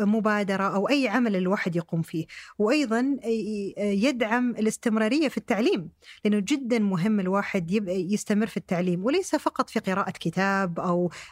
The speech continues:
آه، دورة معينة، لكن إحنا لازم نتعم-، نتعلم من المحيط اللي حوالينا ومن جميع الأشخاص اللي، اللي حوالينا. فالعمل التشاركي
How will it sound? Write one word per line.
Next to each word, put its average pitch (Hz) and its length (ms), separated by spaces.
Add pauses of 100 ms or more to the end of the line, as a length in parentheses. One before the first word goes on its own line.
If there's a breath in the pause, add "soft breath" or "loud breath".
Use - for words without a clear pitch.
آه، 175 240
دورة 202 420
معينة، 190 540 (220 loud breath)
لكن 214 160
إحنا 247 180
لازم 254 220
نتعم-، 208 600
نتعلم 208 560
من 208 100
المحيط 202 480
اللي 160 140
حوالينا 170 600
ومن 196 320
جميع 226 340
الأشخاص - 520
اللي، 180 220
اللي 180 120
حوالينا. 170 480
فالعمل 262 480
التشاركي 254 640